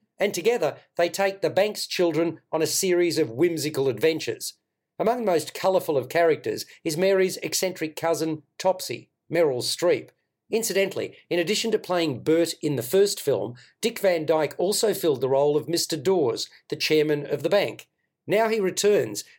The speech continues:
playing that character's son, Mister Dawes Junior, who'd taken his father's place as chairman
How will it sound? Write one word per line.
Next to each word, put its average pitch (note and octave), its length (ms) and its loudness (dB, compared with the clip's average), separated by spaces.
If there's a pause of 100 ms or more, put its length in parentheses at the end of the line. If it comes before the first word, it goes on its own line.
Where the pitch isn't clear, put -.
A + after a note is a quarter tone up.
playing F3+ 340 0
that E3 220 -2
character's C#3+ 520 0
son, C#3 400 -2 (200)
Mister D3 260 -4
Dawes B2+ 300 0
Junior, E3 460 0 (600)
who'd D3 160 -2
taken G#3+ 320 -2
his C#3 200 -4
father's F3 400 0
place - 360 -2
as B2+ 160 -6
chairman C#3+ 600 0